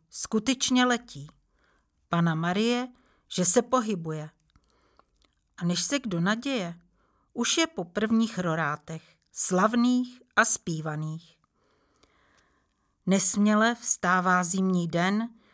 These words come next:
a skleněnými tabulkami malými, šestihranými, zasazenými do olova, dívá se do chrámu, kde utichl zpěv. Odmlčely se varhany, pohasla světla, ale lidem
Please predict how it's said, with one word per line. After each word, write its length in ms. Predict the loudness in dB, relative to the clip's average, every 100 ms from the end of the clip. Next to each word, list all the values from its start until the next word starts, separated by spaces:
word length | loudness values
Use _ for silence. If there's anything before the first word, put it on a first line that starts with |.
| _ _ -6
a 80 |
skleněnými 760 | -2 0 2 4 4 4 4 0
tabulkami 760 | -2 -2 0 -4 -2 -2 0 0
malými, 640 | 0 -2 -2 -2 -2 -2 -8 _ _
šestihranými, 1200 | -6 0 4 4 2 0 2 2 2 2 -2 -4 -10 _ -16
zasazenými 800 | -2 0 2 2 4 4 6 4
do 160 | 2 -2
olova, 460 | -4 -2 0 -2 -4 _ _
dívá 360 | -4 4 6
se 200 | 6 2
do 100 | 0
chrámu, 640 | -2 0 2 2 2 -2 -6 -12 _ -6
kde 200 | -4 -2
utichl 460 | -4 -2 -2 0
zpěv. 720 | 0 0 0 -2 -4 -14 -20 -20 -20 -20 -20 -8
Odmlčely 640 | 0 2 2 0 -2 -2
se 220 | -2 -2
varhany, 560 | -2 0 2 2 2 -2 -8 -20 _ _ _ 0
pohasla 500 | 2 4 2 0 0
světla, 680 | 0 -2 -4 -4 -2 -2 -4 _ _ _ _ -4
ale 260 | 0 2
lidem 580 | 2 0 0 -2 -4 -10